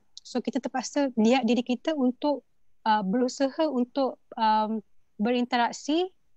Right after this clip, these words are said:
lebih rapat di dalam medium, uh, social media kita, kita seperti WhatsApp, uh, untuk komunikasi secara langsung bersama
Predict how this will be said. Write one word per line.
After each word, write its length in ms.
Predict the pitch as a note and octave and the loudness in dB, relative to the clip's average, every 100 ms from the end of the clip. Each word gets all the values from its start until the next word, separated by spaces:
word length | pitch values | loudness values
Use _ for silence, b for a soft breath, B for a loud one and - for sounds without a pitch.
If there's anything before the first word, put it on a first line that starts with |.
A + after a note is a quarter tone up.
| - | -4
lebih 320 | G#3+ A#3 A#3+ | 0 2 0
rapat 400 | A#3 C4+ D4+ - _ D4+ | -2 0 0 -2 _ -4
di 160 | A#3 A3+ | -2 0
dalam 240 | A3+ A#3 | -2 -2
medium, 480 | A3 A3+ G3 B3+ D4+ D4 | -2 -4 -2 -2 -2 -2
uh, 160 | G#3+ | -4
social 320 | G#3 A3 - A3+ | -2 -6 -4 -4
media 400 | G#3+ G3+ A3+ G#3+ | -4 -2 -2 -4
kita, 240 | G3 - A#3+ _ A#3 - - | -8 -14 -16 _ -12 -8 -8
kita 160 | A3 | -2
seperti 320 | C#4+ - A#3 G#3 | -2 -2 -2 0
WhatsApp, 480 | G#3 - C4 E4 - _ _ _ _ _ _ _ _ | 0 0 -2 -2 -6 _ _ _ _ _ _ _ _
uh, 240 | A3 G#3 A3 | -2 -2 0
untuk 320 | A#3 C4 A#3+ | -2 -2 0
komunikasi 560 | B3 B3 B3+ A#3+ - | 2 2 2 -4 -6
secara 400 | - A#3+ A#3 A#3 | -6 -2 0 2
langsung 320 | A3 A3+ - B3 | 0 0 0 -2
bersama 240 | - A3+ | 0 -2